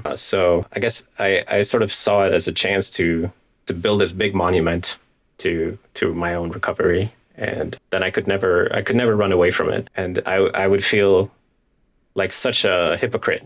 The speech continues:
if I would start using drugs again and working on my Serenity operating system at the same time, right? So I sort of get this,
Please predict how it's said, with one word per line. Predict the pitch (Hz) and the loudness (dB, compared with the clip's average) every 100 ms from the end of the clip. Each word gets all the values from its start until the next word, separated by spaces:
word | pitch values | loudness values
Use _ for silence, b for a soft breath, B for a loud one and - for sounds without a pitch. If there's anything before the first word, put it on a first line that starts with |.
| 123 | -6
if | 92 85 | -4 -2
I | 85 | -2
would | 87 | 0
start | - - 92 85 - _ _ | 0 0 0 0 -6 _ _
using | 87 85 82 | -2 0 0
drugs | 87 82 - | 0 0 0
again | 87 80 80 | 0 0 0
and | - 80 80 82 104 | -2 0 0 -2 -2
working | 98 82 - 76 - - | 0 0 -2 -4 -4 -4
on | 85 78 78 82 | -2 -2 -2 -4
my | 85 82 | -2 0
Serenity | - 90 87 87 82 | 2 2 2 2 2
operating | 85 87 85 | 0 0 2
system | - - - | 2 0 0
at | - | -2
the | - | 0
same | - - 98 | -2 -2 -2
time, | - - - | -4 -4 -6
right? | - - | -4 -2
So | - - - B B B B B _ | 0 0 -2 B B B B B _
I | 92 82 - | -4 -4 -2
sort | - 90 | 0 0
of | - | -2
get | 87 - | -4 -2
this, | 87 - - | 0 2 0